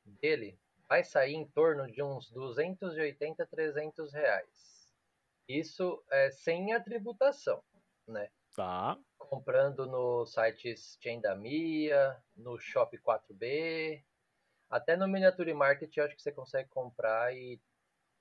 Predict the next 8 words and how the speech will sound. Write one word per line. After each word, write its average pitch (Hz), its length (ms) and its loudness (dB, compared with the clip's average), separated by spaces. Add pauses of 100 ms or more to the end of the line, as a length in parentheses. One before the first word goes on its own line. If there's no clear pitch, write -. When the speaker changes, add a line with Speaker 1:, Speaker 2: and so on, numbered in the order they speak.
(500)
Speaker 1:
talvez 127 380 -2
ter 135 200 0
a 120 100 4
sorte 120 420 -2
de 123 80 -10
não 120 320 -6
ser 123 200 -6 (100)
taxado. 90 480 -6